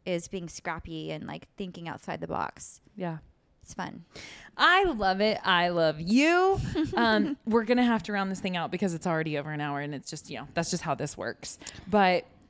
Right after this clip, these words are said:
Speaker 2: trust me, I have a l-, yeah, we
Speaker 1: Yeah.
Speaker 2: got, we got more that we could get into, to say the least. This is so easy. Uh, this is such a free flow.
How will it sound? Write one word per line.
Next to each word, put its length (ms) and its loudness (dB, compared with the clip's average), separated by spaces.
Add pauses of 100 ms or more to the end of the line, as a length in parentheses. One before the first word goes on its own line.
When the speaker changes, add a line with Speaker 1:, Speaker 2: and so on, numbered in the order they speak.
(100)
Speaker 2:
trust 200 6
me, 60 6
I 60 6
have 140 6
a 40 8
l-, 260 8
yeah, 200 4
we 100 4
Speaker 1:
Yeah. 200 10
Speaker 2:
got, 200 6
we 100 6
got 240 12
more 160 10
that 140 6
we 100 6
could 160 4
get 120 6
into, 340 0
to 180 4
say 200 4
the 120 2
least. 220 4
This 140 10
is 100 6
so 160 8
easy. 360 6
Uh, 180 6
this 200 4
is 60 -2
such 160 4
a 60 4
free 340 -2
flow. 640 4